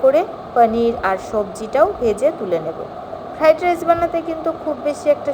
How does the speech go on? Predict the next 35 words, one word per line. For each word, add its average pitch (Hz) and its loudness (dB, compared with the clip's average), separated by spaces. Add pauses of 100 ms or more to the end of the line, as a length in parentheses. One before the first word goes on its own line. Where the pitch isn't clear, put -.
(120)
সময় 226 2
লাগে 175 2
না, 170 -6
রাইসটা 190 -2
পারফেক্ট 254 0
হয়ে 285 8
গেলেই 302 4 (460)
ব্যাস, 160 2 (440)
সমস্ত 226 4
সবজি 240 -2 (380)
ভালো 233 2
করে 254 4 (100)
ভেজে 233 2
নিয়ে 262 0
মিশিয়ে 240 -4
দিলেই 247 -2
কিন্তু 269 -4
রাইস 202 4
তৈরি 190 -2
হয়ে 175 0
যায়। 165 -2 (1300)
আমার 294 8
এই 277 10
রান্নাটা 247 0
খুব 240 -6
বেশি 226 0
ঝামেলার 214 2
মনে 202 -4
হয় 202 -2
না, 220 -4 (420)
কিন্তু 277 -4
বিরিয়ানিটা 269 2
করতে 294 0
না 269 0 (100)
প্রচুর 262 -4